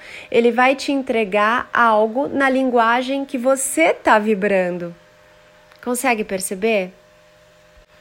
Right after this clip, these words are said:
Então, aqui um ponto importante: se você acha que o seu parceiro ou a sua parceira é imaturo ou imatura, observar se você não está nessa crença e nessa atuação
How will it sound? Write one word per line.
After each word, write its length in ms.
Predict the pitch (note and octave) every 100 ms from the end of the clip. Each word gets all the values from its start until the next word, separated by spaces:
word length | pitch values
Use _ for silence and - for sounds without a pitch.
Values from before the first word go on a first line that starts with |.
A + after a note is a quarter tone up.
| _ _ _ _ _ C4
Então, 300 | C4 D4+ D4+
aqui 240 | C#4+ D#4
um 100 | D4
ponto 300 | C#4 D4 D4
importante: 840 | D4 C#4 A#3 A#3 D4 E4+ F4 E4 A#3+
se 160 | B3
você 280 | A3 A#3+ B3+
acha 320 | A#3+ B3 B3+
que 120 | A#3+
o 40 | A3+
seu 160 | -
parceiro 600 | A3 A3 G#3+ - C4 D#4+ -
ou 240 | - C#4+ F4
a 80 |
sua 160 | E4+ C#4
parceira 760 | B3 A#3+ A#3 B3 A3 F#3 F#3 F3 - - _ _ -
é 260 | B3 D4+
imaturo 600 | D4 A#3+ A3 - A#3 G#3+
ou 40 | G3+
imatura, 880 | G3 F3+ - C4+ D#4 D4+ A3+ F#3+ F#3+ - _ _ _ _ _ _ _ -
observar 600 | C4+ D4+ E4+ D4+ D4 E4
se 120 | E4
você 380 | C#4+ D4+ - F4+
não 160 | C5
está 300 | B4 - D4+
nessa 340 | C4 B3 B3 A#3
crença 640 | A3+ A#3+ A3 C#4 G#4 -
e 80 | B3
nessa 360 | A#3 B3 C4 C4+
atuação 880 | C4 B3 A3 - B3+ B3+ E4+ E4+